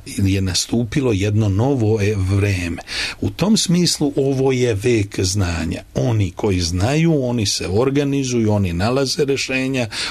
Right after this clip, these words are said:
ovde ili di-, negde drugde i u tom smislu ajde da se organizujemo da mi menjamo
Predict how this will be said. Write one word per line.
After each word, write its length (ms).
ovde 400
ili 140
di-, 180
negde 460
drugde 460
i 80
u 60
tom 260
smislu 580
ajde 360
da 140
se 180
organizujemo 760
da 180
mi 260
menjamo 600